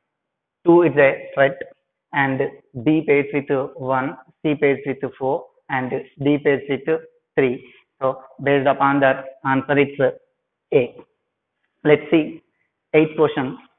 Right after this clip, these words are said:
Two plants, two pea plants were subjected cross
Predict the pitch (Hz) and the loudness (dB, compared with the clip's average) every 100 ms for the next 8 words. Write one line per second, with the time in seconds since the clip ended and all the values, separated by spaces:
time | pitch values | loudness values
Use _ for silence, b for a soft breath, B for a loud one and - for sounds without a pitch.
0 | _ _ _ - 202 214 208 170 143 135 | _ _ _ 0 4 4 6 6 6 4
1 | 180 - _ _ 202 214 214 185 185 165 | 0 -8 _ _ 2 2 2 -2 -2 0
2 | 156 135 151 147 - 156 147 143 - - | 2 2 -2 -8 -4 4 6 6 0 0
3 | 151 139 147 - 147 147 - _ - 151 | 2 2 0 2 2 0 -12 _ 2 4